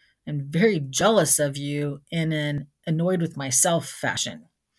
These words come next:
Nubilus and nublado both come from the Latin word of nubes, which means clouds. Nubes is also the Spanish word for clouds,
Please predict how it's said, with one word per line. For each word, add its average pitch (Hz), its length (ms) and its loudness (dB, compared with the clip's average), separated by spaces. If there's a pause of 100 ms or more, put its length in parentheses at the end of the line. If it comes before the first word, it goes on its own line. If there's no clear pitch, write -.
(600)
Nubilus 262 560 8
and 190 180 2
nublado 165 600 2
both 170 420 0
come 175 280 0
from 160 180 -8
the 143 80 -4
Latin 156 400 -2
word 147 240 -2
of 143 140 -2
nubes, 156 800 0
which 156 240 -10
means 143 460 -6 (120)
clouds. - 600 -2 (540)
Nubes 175 760 6
is 165 200 -2
also 208 440 4
the 151 100 -2
Spanish 196 640 2
word 143 240 -6
for 135 80 -10
clouds, - 580 -6